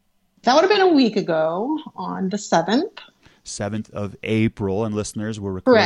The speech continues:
Speaker 1: Correct.
Speaker 2: this on April fourteenth. So, Carrie, I just wanna say fantastic job on seven days away from alcohol. I, I know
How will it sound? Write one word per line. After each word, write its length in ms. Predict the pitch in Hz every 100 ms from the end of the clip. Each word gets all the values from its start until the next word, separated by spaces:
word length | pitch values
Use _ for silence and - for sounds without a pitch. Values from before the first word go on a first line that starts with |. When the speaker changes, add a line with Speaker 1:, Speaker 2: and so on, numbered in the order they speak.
| 104
Speaker 1:
Correct. 20 |
Speaker 2:
this 300 | 98 107 - 214 226 -
on 180 | 101 98 -
April 500 | 139 147 156 160 95
fourteenth. 680 | 123 113 - 113 107 -
So, 380 | - 107 98 92 - - _ -
Carrie, 340 | 135 131 143
I 120 | 113
just 220 | 113 113
wanna 200 | 110 101
say 240 | 95 104 90
fantastic 600 | - 92 - 104 113 156
job 320 | 107 85 110 _ _ _ _ -
on 100 | 101
seven 360 | - 107 101 98
days 240 | 95 95
away 180 | 95 90
from 160 | 98 92
alcohol. 460 | 92 - 87 87 -
I, 160 | 95 98
I 160 | 98
know 480 | 98 104 120 127